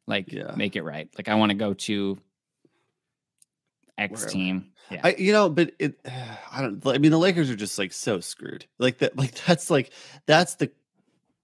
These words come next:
Speaker 2: main takeaway. Um, I don't think they can make the play-in. I think there are too many good,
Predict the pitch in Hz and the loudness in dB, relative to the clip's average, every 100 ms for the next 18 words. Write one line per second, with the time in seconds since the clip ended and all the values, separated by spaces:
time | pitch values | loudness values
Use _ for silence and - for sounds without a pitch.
0 | - 113 113 107 107 - 90 90 95 87 | -4 -2 0 0 -2 -2 -6 -6 -8 -16
1 | _ - 98 92 92 - 117 120 156 147 | _ -8 -2 -2 -2 0 0 4 2 2
2 | 139 117 107 98 90 - - 87 87 90 | -2 -2 -2 -6 -8 -14 -12 -10 -8 -12
3 | _ _ _ _ _ _ - 104 123 110 | _ _ _ _ _ _ -10 -2 -2 -2
4 | 120 107 92 107 - 160 160 139 131 120 | 2 2 4 0 -2 2 2 4 2 2
5 | 110 107 104 | 2 2 -2